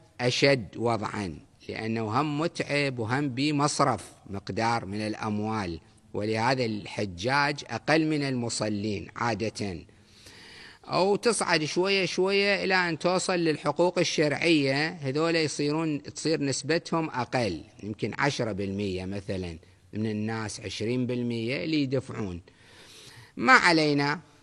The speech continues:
فإذا هو حلف أو نذر أو عاهد الله عز وجل، صار واجب عليه، مع أن هالعمل اللي حلف عليه هو أساسا ما كان واجب،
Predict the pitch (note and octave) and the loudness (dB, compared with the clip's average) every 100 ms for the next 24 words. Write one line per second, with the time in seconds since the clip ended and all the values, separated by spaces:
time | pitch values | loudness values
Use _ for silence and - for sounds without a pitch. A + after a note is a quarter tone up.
0 | - - - D3+ D#3 E3+ E3 D#3 D#3 G3+ | -20 -20 -2 2 4 6 8 8 8 6
1 | F#3+ D3 - F#3 F#3+ F3 D#3+ - - C#3 | 6 4 4 4 6 6 4 2 0 4
2 | C#3+ C#3 C#3 C3+ C3+ D3+ F#3 F3+ E3+ E3 | 6 6 6 4 4 4 6 6 8 8
3 | D#3+ D#3 - B2+ A#2+ C3+ C#3 C3+ C#3+ C#3+ | 6 2 0 0 2 4 4 4 4 4
4 | C#3+ C#3+ D3 C#3+ B2+ D3+ C#3 B2 D3 D3 | 2 2 4 4 4 2 0 2 2 4
5 | C#3+ B2 E3+ E3+ E3 D#3+ - - C3 C#3+ | 2 4 4 4 0 -2 -6 0 6 6
6 | C#3 D#3+ F3+ G3 - F3 D3+ A#2+ A2+ - | 8 8 6 4 2 2 2 0 -6 -16
7 | - G#2+ B2 C3 C3 B2 C3 B2 - - | -8 -6 -2 0 0 2 0 0 -8 -6
8 | C3 D#3 E3+ D3 C3 A#2+ A2 - B2+ B2+ | 2 4 4 4 2 0 -2 -2 0 0
9 | - - A#2+ D#3+ F#3+ F3 C#3+ C3+ D3 C3+ | -2 -4 0 2 2 0 0 0 0 0
10 | - G#3+ G#3 C4 - C4+ G#3 D#3 B2 F#2 | 2 0 2 2 4 4 6 4 2 -2
11 | F2+ | -6